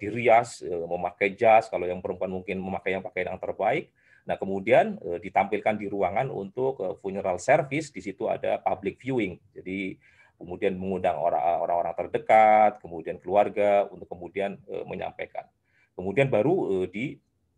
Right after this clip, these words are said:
eh, dikubur. Kalau zaman dulu ditarik pakai kereta kuda, kalau sekarang ada mobil khusus, eh, jenazah. Jadi sangat berbeda dengan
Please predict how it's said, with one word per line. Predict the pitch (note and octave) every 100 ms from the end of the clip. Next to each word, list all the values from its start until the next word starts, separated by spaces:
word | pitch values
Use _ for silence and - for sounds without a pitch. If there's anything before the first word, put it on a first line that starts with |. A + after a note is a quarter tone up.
| - -
eh, | D#2+ C#2+ D2+ C2 - -
dikubur. | - E3 D#3 C#3 G2 - _ _ _ -
Kalau | F#2 G#2
zaman | G#2+ G#2
dulu | B2 F3+
ditarik | A#2+ A2+ G#2+ G#2
pakai | G#2 G2+ G2 F#2
kereta | - F#2 F2+ -
kuda, | F3 A#2+
kalau | F#2+ F#2+
sekarang | G2 G2+ B2 G2+
ada | F#2
mobil | F#2 F2+ E2+
khusus, | C3 B2 A#2 C#2+
eh, | F2+ F2 -
jenazah. | F2+ F2+ E2 - - _ _ _ _ _ _ -
Jadi | G3+ B3+ F#3+ -
sangat | - F#3+
berbeda | D#3 D#3+ A3+ F#3
dengan | C3